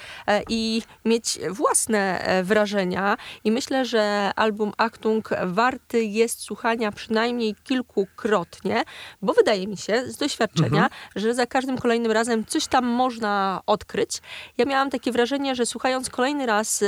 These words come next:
Speaker 1: albumu, e, coraz większą, e, uwagę zwracałam na produkcję, bo przy pierwszym odsłuchu ja mam także teksty,
Speaker 2: Okej.
Speaker 1: a przy kolejnych, e, produkcje. Powiedz mi, jak to spinałeś wszystko ze sobą?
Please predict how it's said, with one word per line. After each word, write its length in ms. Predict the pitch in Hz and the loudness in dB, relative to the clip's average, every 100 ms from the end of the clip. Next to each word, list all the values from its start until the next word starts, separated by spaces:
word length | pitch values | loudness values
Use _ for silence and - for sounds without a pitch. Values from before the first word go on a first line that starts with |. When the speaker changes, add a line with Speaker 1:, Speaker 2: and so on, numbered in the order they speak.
| - | 2
Speaker 1:
albumu, 580 | 214 208 214 208 233 359 - - - - | 0 0 0 2 2 0 -4 -20 -10 -2
e, 280 | 214 214 208 | 2 2 0
coraz 260 | - 233 226 | 0 2 2
większą, 720 | 254 359 480 - 294 269 233 - | 0 -4 -4 0 2 2 0 0
e, 460 | 190 190 190 185 190 | 0 2 2 0 -2
uwagę 560 | - 202 196 247 330 311 | -2 0 2 2 2 -2
zwracałam 540 | 240 226 - 226 311 | 0 0 2 2 2
na 100 | 403 | -2
produkcję, 760 | - 427 453 185 - - 190 180 - | 2 2 4 0 -6 -6 -6 -6 -4
bo 120 | 202 | -2
przy 160 | - - | -2 -2
pierwszym 280 | 392 - | 0 0
odsłuchu 300 | 262 - 320 | -2 0 2
ja 60 | 277 | 2
mam 160 | 240 233 | 2 2
także 280 | 233 220 | 0 0
teksty, 440 | 196 185 - - - 466 - - | 0 -2 -2 -2 0 0 -4 -4
Speaker 2:
Okej. 260 | 165 165 196 | 0 2 2
Speaker 1:
a 60 | |
przy 180 | 196 233 | 0 -2
kolejnych, 640 | - 196 202 254 302 - - | -2 0 -2 -4 -8 -8 -2
e, 340 | 220 220 220 | 0 2 -2
produkcje. 560 | - 285 233 - - 170 | -2 -2 -2 -4 -4 -4
Powiedz 340 | - 254 - | 0 0 2
mi, 160 | 285 285 - - | -2 -4 -6 -4
jak 160 | 466 | -2
to 100 | - | 0
spinałeś 800 | 415 - - 220 208 185 175 170 | -2 -4 -2 2 2 2 0 -2
wszystko 640 | - - 185 - - - 175 | -6 -6 -4 -4 -4 -4 -4
ze 120 | 180 | -4
sobą? 500 | - 147 147 160 | -4 -4 -2 0